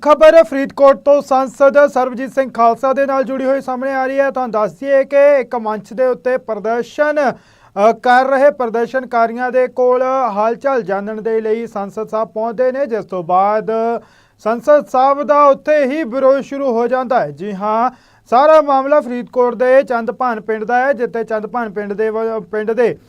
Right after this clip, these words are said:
ਲੋਕਾਂ ਦੇ ਵੱਲੋਂ ਪਿਛਲੇ ਲੰਬੇ ਚਿਰ ਤੋਂ ਪੁਲਿਸ ਖਿਲਾਫ ਧਰਨਾ ਪ੍ਰਦਰਸ਼ਨ ਕੀਤਾ ਜਾ ਰਿਹਾ ਹੈ, ਜਿਸ ਧਰਨਾ ਪ੍ਰਦਰਸ਼ਨ ਦੇ ਵਿੱਚ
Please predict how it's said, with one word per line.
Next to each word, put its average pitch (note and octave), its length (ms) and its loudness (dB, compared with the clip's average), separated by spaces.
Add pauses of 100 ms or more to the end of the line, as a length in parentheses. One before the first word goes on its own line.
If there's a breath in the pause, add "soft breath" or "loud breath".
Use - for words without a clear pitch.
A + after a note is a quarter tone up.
(360 soft breath)
ਲੋਕਾਂ B3 460 2
ਦੇ D4+ 140 4
ਵੱਲੋਂ C#4+ 280 2
ਪਿਛਲੇ C#4+ 360 0
ਲੰਬੇ B3+ 300 0
ਚਿਰ C4+ 240 0
ਤੋਂ B3 260 -2
ਪੁਲਿਸ G#3 420 -8
ਖਿਲਾਫ A3 440 -2
ਧਰਨਾ G#3 260 -2
ਪ੍ਰਦਰਸ਼ਨ G#3 500 -6
ਕੀਤਾ A#3+ 340 -6
ਜਾ A#3+ 220 -2
ਰਿਹਾ C4 140 -4
ਹੈ, C#4 80 -2
ਜਿਸ G#3 220 -6
ਧਰਨਾ A#3 400 -6
ਪ੍ਰਦਰਸ਼ਨ G#3 520 -8
ਦੇ A#3+ 140 -4
ਵਿੱਚ A3+ 260 -6